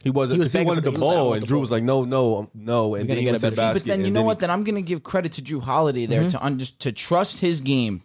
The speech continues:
Speaker 3: to understand that Giannis is the best player, that in his head, he's gonna give the ball to Giannis regardless.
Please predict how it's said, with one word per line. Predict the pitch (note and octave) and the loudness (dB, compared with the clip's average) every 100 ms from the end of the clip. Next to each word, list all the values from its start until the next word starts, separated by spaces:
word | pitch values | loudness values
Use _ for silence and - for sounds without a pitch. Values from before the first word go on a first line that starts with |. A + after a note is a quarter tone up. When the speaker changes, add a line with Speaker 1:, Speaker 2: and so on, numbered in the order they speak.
| - | -4
Speaker 3:
to | C#3 C3 | -2 0
understand | F3 G#3 G3+ - D3+ C#3 | 0 0 -2 -2 0 0
that | G#2+ - | -2 -2
Giannis | C#3 E3+ F3 - | 0 2 0 -2
is | D#3 B2+ | -4 -2
the | A#2+ | -2
best | B2+ - | 0 -2
player, | C3 A2 F#2+ | -2 -2 -2
that | A2 - | -6 -4
in | E3 E3 | 0 0
his | D#3 | 2
head, | D#3 A#2 G2 | 0 0 -4
he's | D3+ | -8
gonna | B2 C#3 E3 D#3 | -6 -2 0 0
give | E3 C3 | -2 -2
the | C3 | -2
ball | C#3 C#3 | 0 0
to | - B2 | -2 -4
Giannis | B2 A#2+ A2+ | -2 -2 -4
regardless. | A2+ G#2+ B2 B2+ G2+ | -6 0 0 2 -2